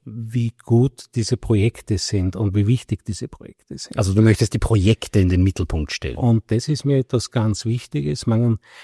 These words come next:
Speaker 1: und das ist sogar, dieser zweite Teil dieser Aussage ist sogar ein gesellschaftlicher Auftrag in Zeiten wie diesen. Und warum ist das so wichtig? Weil wir in einem,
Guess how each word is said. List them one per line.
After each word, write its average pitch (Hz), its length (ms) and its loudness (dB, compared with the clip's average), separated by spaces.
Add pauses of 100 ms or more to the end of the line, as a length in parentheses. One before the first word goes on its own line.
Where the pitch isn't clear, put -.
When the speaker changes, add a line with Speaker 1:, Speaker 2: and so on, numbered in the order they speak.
(120)
Speaker 1:
und - 180 -2
das 113 140 2
ist 123 200 2
sogar, 110 300 0
dieser 107 320 0
zweite 120 460 2
Teil 101 220 0
dieser 104 280 -2
Aussage 113 480 -2
ist 107 160 -2
sogar 110 240 2
ein 110 120 4
gesellschaftlicher 110 920 -2
Auftrag - 720 -4
in 110 160 -2
Zeiten 104 480 -2
wie 101 100 0
diesen. 101 460 -4 (640)
Und 110 160 0
warum 117 220 6
ist 135 180 0
das 117 140 -2
so 107 180 0
wichtig? 131 580 -6 (1200)
Weil 117 560 -2 (140)
wir 139 760 0
in 131 260 2
einem, 117 680 2